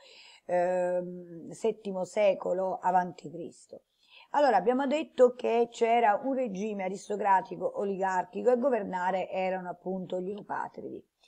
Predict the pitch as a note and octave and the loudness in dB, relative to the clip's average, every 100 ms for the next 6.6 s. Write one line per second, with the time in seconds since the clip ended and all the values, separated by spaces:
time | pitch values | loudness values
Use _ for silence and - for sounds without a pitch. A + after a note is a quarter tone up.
0 | - - - _ C#4 D4+ C4 F3 C#3 - | -20 -20 -20 _ 2 4 6 4 4 -6
1 | - - A3 A3 G#3+ G#3 G3+ F#3+ F3 F3+ | -10 -6 -4 -2 -2 -2 -2 -4 -6 -10
2 | F#3 F#3 F3+ F3+ F3 E3+ _ - B3+ C4 | -10 -10 -10 -12 -14 -18 _ -2 0 0
3 | A#3 A3+ A#3 A#3+ G3+ F3 F3 A#3 - A3+ | 0 0 4 4 2 -2 -2 -2 -4 -10
4 | - F#3+ F3+ F3 F3 - A#3+ G#3+ G#3+ A3+ | 0 4 4 2 -4 -4 -6 -4 -2 -4
5 | A3 G#3+ G3+ F#3+ F#3+ F#3+ - G3 F#3+ - | -4 -4 0 2 2 0 -2 -6 -8 -8
6 | F3 E3 D#3+ - E3 | -8 -8 -12 -12 -12